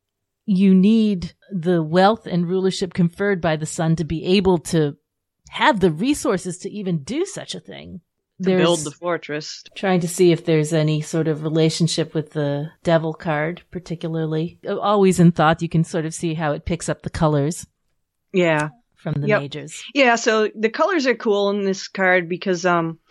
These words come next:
Speaker 2: there's such a, a contrast. So the, the main color of the card is deep azure flecked yellow,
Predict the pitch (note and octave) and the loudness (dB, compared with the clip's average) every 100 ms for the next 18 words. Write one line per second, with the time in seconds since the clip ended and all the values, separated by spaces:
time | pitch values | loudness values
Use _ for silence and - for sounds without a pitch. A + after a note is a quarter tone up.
0 | - - G#3 - - C4 D4 - - G3+ | -10 0 0 2 2 4 4 2 -2 -2
1 | F#3 F3 - E3 - - A#3 C#4 - F#3 | -4 -4 -6 -8 -6 2 2 2 -2 -4
2 | D3+ D#3+ - A#3 G#3 G3+ G3 F#3+ F#3+ G#3 | -4 -8 -4 -2 -2 -4 -6 -2 0 2
3 | B3+ F4 F#4+ - G3 E3+ D#3 D#3+ D#3 D#3+ | 4 2 0 0 0 2 0 0 -2 -6
4 | - F3 D#3 D#3 D#3 D3 C#3+ G#3 A#3+ B3 | 0 2 4 2 -4 -10 -6 0 0 0
5 | - F#3 E3 F#3 F3+ F3+ - E3 F3 _ | -2 0 2 2 4 2 -2 -4 -4 _
6 | - _ _ - E3 D#3 B2+ - | -20 _ _ -6 -2 -2 -4 -10